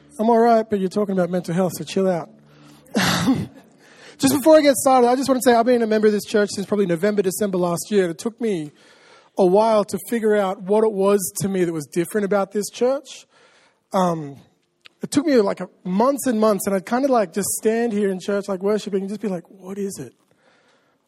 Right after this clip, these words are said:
What is this different thing?" Because it wasn't like my old church. And one day the Holy Spirit pointed out something to me, and he started pointing out men in the church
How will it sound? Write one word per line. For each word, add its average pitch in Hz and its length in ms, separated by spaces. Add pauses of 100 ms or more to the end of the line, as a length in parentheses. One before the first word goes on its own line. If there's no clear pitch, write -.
(180)
What 190 180
is 202 100
this 208 160
different 185 320
thing?" 190 180
Because 170 220
it 208 100
wasn't 226 460
like 196 460 (100)
my 185 160
old 220 220
church. 175 300
And 165 180 (320)
one 277 180
day 285 140
the 233 80
Holy 254 300
Spirit 214 340
pointed 214 300
out 214 200
something 208 220
to 190 100
me, 175 60
and 170 100
he 180 60
started 220 360
pointing 220 360
out 185 240
men 180 340
in 196 160
the 170 80
church 185 500